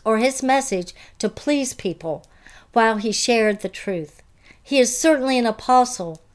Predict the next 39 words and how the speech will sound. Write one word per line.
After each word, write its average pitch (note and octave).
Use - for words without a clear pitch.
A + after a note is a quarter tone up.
to G3+
emulate. F3
But B3
the B3+
great E4
thing C4
that A3+
I A3
show B3
you, A#3
to A#3+
you G#3
here F#3
is G#3+
regardless D4
of A#3+
how A#3+
sinful E4
your C#4+
life C4
has B3
been, F#3
that G#3+
mean-spiritedness C#4+
or A3+
even D4
criminal E4
things C#4
that A3+
you've B3
done, G#3
you D4
can D#4
turn B3+
to -
the C4+
Lord A#3
for G#3
forgiveness. G3